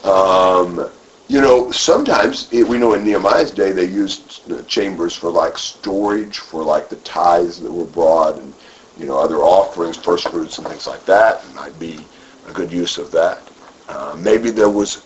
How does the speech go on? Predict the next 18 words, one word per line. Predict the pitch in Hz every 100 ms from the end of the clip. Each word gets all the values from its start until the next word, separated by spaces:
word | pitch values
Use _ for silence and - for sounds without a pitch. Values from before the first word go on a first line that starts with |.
| -
other | 101 107
kinds | 104 - 104 98
of | 90
priestly | - 113 107 - 92
work | 85 82 95 110 -
that | 85
could | - 87
be | 85
done | 92 98
in | 95
those | 90 -
chambers, | - 98 107 90 - - -
you | 85
know. | 80 87 - _ - - - _ 80
Um, | 76 73 - - - -
I |
don't | 82
know. | 104